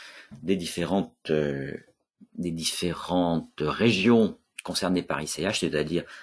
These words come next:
les régions historiques, Europe, États-Unis, Japon, auxquelles se sont adjoints diverses autres régions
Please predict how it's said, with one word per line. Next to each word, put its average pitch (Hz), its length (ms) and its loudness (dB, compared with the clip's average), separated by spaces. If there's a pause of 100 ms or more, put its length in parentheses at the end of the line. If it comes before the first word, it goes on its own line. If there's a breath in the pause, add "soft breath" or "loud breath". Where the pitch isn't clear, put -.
(180 loud breath)
les 87 100 0
régions 85 240 4
historiques, 90 760 2
Europe, 90 340 2
États-Unis, 85 420 2
Japon, 101 460 0 (440 loud breath)
auxquelles 95 260 2
se 101 120 4
sont 90 180 0
adjoints 85 320 2
diverses 87 400 0
autres 87 180 2
régions 87 440 0